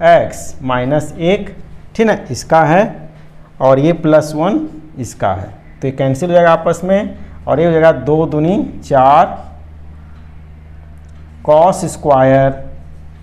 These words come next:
x और ये sine फ़ोर एक्स। तो इस प्रकार ये देखिए दायां पक्ष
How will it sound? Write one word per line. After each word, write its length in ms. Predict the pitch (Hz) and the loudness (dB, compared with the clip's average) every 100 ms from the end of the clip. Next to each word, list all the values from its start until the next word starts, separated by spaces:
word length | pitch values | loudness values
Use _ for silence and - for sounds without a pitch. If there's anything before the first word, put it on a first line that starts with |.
| - - - - - - - | -20 -20 -20 -18 -18 -16 0
x 360 | 165 156 - - - - - | 4 4 2 -10 -14 -14 -4
और 160 | 120 135 | -2 0
ये 180 | 170 - - - | 0 -2 -8 -18
sine 560 | - 135 131 139 196 226 - - - - - - - | -6 -4 -2 -2 -2 -6 -12 -20 -20 -20 -20 -20 -8
फ़ोर 300 | 135 127 127 | -4 -2 0
एक्स। 400 | 143 165 - - - - - - - - | 2 2 2 -6 -16 -18 -20 -20 -20 -16
तो 80 | 131 | -10
इस 180 | 156 147 | -8 -6
प्रकार 340 | 160 151 151 | -4 0 2
ये 100 | 151 | 2
देखिए 380 | 139 135 147 185 | -2 -4 -4 -4
दायां 420 | 196 127 127 131 131 | -4 -6 -4 -2 -2
पक्ष 460 | 139 175 - - | -2 -2 -4 -16